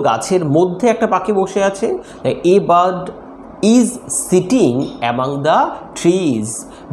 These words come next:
বন্ধুদের মধ্যে আমি সবচেয়ে খুশি, অনেকগুলো বন্ধুর মধ্যে। I am the happiest among my friends। বাচ্চাদের মধ্যে চকলেট বিতরণ করা হলো। The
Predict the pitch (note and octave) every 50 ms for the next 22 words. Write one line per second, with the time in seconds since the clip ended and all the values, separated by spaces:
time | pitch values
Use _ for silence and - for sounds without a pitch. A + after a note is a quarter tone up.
0 | C3 D#3 F3+ G#3 A3+ A3+ G3+ A3+ A#3 B3 B3+ A#3+ A3+ G3+ D#3 E3 D#3+ D#3 D3 -
1 | F3+ F3+ F3 - - - C3 C#3 D#3 F3 F#3 F3+ - - - E3 D#3+ - - -
2 | - - A#3 A#3 A3+ A#3 - - D3+ C#3 C3+ - - - G3+ G#3 F#3 D3 A#2 -
3 | - - - - D3+ F3+ G#3 G#3 F#3+ G3+ A#3+ A#3 A3 G#3 G#3+ G#3+ G#3+ A3+ A3 A3
4 | G#3+ G#3 G3+ G3+ B3 F4 D#4 - - - - - - - C#3+ D#3 E3+ F#3+ F#3+ G3
5 | F#3 E3+ G3 G3 G3 - - D3+ D3+ D3+ - - B3+ B3+ A#3+ G3 B2+ G#2+ - -
6 | - - - - - - - - - - - C#3 C3 C3+ C#3+ E3 G3+ C4+ D#4+ E4
7 | - - - - A#2+ A#2 A#2 C3+ C#3 - - - E3 F3+ F#3 E3 C3 A2 G#2 G#2+
8 | A#2+ - - - - - - - - - - B2+ B2 C#3+ D3 - - - - A3+
9 | A#3 G#3 B3+ B3 A3+ F3 C#3+ D3 D3+ D3 C#3+ C#3+ - G3 A#3 C#4+ F#4+ - - -
10 | - - - - - G#3 F#3+ - - - G#3+ A3+ B3+ B3 F#3+ E3+ C#3 C3 D3+ E3+
11 | E3+ F#3+ G3 G3 G#3+ G#3+ G#3 G3+ - C#3+ C#3+ C3+ C3+ C#3 D3 D3 C#3 C3+ - -
12 | C#3 C3 C3 D3+ F3 E3+ D3+ A#2+ G#2+ - - - - - - - C#3+